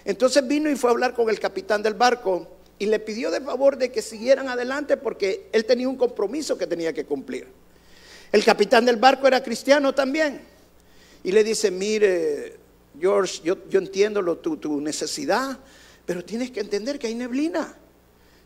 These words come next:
Si salimos ahorita, vamos a chocar con una roca o con otro barco. No vemos para nada, ningún lado. No vemos las estrellas, no, no podemos navegar. Entonces, eh, George Mueller le dijo, "¿Usted cree en Dios?"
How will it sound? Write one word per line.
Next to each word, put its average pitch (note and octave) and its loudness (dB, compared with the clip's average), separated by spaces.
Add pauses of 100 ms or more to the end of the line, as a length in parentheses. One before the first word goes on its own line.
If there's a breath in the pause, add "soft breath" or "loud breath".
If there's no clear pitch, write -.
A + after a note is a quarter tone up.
Si G#3 -6
salimos A#3 2
ahorita, C4+ 0
vamos A#3 -4
a B3+ -10
chocar B3+ -6
con A#3+ -6
una A3+ -8
roca B3+ 0
o B3 -2
con G3 -10
otro G#3+ -2
barco. C4 0
No G#3+ -4
vemos A#3 0
para F3+ -4
nada, G3 -4
ningún G#3+ -6
lado. A#3+ 0 (440 loud breath)
No F3+ 2
vemos A3 2
las G3 -4
estrellas, C4 0
no, G#3 -4
no G#3 -8
podemos B3+ -6
navegar. C#4+ -4 (920 soft breath)
Entonces, G3 0
eh, C#3+ -2
George E3 -2
Mueller F3 -2
le E3+ 0
dijo, E3 -2 (160)
"¿Usted G3 -2
cree A#3 4
en A3+ -6
Dios?" C4+ -2